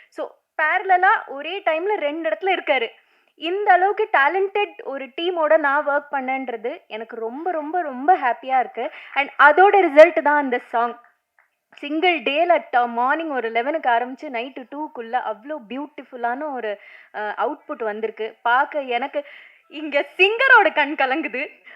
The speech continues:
பக்கத்துல உட்கார்ந்திருக்கிற ஆக்டரோட கண்ணும் கலங்குது. ரெண்டு பேரும் இப்படி பார்த்துக்கிறோம், கண் கலங்குது இல்ல? ஆமா, சூப்பரா இருக்கு. So, we are so happy. And, uh, முக்கியமா இந்த படத்துல at least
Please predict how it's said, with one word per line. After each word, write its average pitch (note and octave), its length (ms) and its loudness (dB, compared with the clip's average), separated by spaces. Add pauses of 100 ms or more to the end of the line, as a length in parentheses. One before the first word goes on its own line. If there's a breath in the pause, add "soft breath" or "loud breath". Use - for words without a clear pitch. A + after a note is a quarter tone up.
(280 loud breath)
பக்கத்துல C5 440 4
உட்கார்ந்திருக்கிற F4+ 560 6 (180)
ஆக்டரோட G#4+ 680 4
கண்ணும் F4+ 400 2
கலங்குது. D#4+ 480 4
ரெண்டு F4 340 0
பேரும் F4+ 340 2
இப்படி F#4 260 6
பார்த்துக்கிறோம், D4+ 300 0
கண் E4 200 0
கலங்குது D#4 380 -4
இல்ல? C#4 240 -2 (160)
ஆமா, E4+ 280 -4 (260)
சூப்பரா F4+ 360 2
இருக்கு. C#4+ 280 -4 (440 loud breath)
So, D4 300 -2
we - 20 -20
are D4+ 200 -4
so E4+ 180 -4 (160)
happy. C4+ 380 -4 (320 loud breath)
And, A#3 440 -2
uh, A3+ 160 4 (120)
முக்கியமா E4+ 580 0 (200)
இந்த C4 320 -8
படத்துல C4+ 640 -2 (240)
at A#3 140 -10
least C#4+ 280 -14